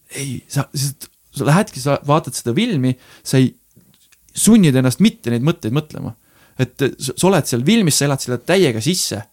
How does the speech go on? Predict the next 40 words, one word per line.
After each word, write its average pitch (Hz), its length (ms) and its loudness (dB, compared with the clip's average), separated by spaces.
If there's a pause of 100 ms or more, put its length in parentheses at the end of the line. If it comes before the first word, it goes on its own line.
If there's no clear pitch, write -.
(580)
Sa, 131 140 -6
sa 139 160 -6
tead 196 220 0
küll 226 180 -4
seda, 151 220 2 (160)
et - 160 -8
okei, 151 180 -2
sa 147 80 -2
lähed 131 220 -2
tagasi, 175 340 2
et 113 240 -4
seda 143 220 -2
oli 139 100 0
väga 156 240 2
vähe, 151 320 0
et 113 140 -4
sa - 20 -12
pead 120 160 -6
sinna 123 140 -10
koopasse 165 340 -2
minema. 110 220 -8 (180)
Aga 131 140 -2
kui 151 80 -2
sa 151 80 -4
seda 170 100 0
hetke 180 220 -6
tähele 185 260 0
ka 180 60 4
ei 165 80 0
pane, 170 180 2
siis - 160 -6
seda 143 140 2
ei - 20 6
olnudki. 147 380 0 (320)
Siis 143 100 -4
pole 180 160 4
pointi 170 240 -2
seda - 160 -12
teha. 156 200 0 (440)
Et - 140 -4